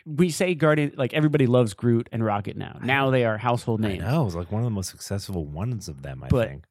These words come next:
Speaker 1: eight years ago,
Speaker 2: Right.
Speaker 1: people would have been like, "Star-Lord who?" Like,
Speaker 2: Yeah,
Speaker 1: that's why that joke is
Speaker 2: exactly.
Speaker 1: in the movie, 'cause it was Star-Lord who.
Speaker 2: Right.
Speaker 1: That was what the fan reaction when they announced the movie.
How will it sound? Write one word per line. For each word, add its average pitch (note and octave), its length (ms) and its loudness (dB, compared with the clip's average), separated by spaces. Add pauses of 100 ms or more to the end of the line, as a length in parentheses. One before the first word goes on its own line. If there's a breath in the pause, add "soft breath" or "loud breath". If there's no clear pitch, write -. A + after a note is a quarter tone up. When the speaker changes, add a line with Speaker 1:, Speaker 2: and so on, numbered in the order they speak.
(160)
Speaker 1:
eight D#3 340 2
years F#3 400 -2
ago, A3+ 580 0 (240)
Speaker 2:
Right. E2 200 2
Speaker 1:
people E3 180 4
would D#3 120 6
have - 20 -2
been D3 160 4
like, B2+ 240 2
"Star-Lord E3+ 760 4
who?" G3+ 400 4
Like, - 140 -2
Speaker 2:
Yeah, - 80 0
Speaker 1:
that's F3+ 180 2
why F#3+ 140 2
that E3 200 2
joke E3+ 260 2
is E3 120 2
Speaker 2:
exactly. D#3 80 2
Speaker 1:
in D#3+ 120 2
the D3+ 100 4
movie, C#3 480 4
'cause G#2+ 400 -4 (180)
it A#2+ 80 4
was C3+ 360 6
Star-Lord C#3+ 760 -2
who. B3+ 240 2
Speaker 2:
Right. D#2+ 320 -6
Speaker 1:
That A#2+ 100 2
was B2 160 4
what C3+ 180 0
the A#2+ 60 -8
fan D3+ 260 2
reaction E3 380 2
when E3 80 4
they E3+ 160 4
announced F3+ 400 2
the C3 80 -4
movie. A2 320 -6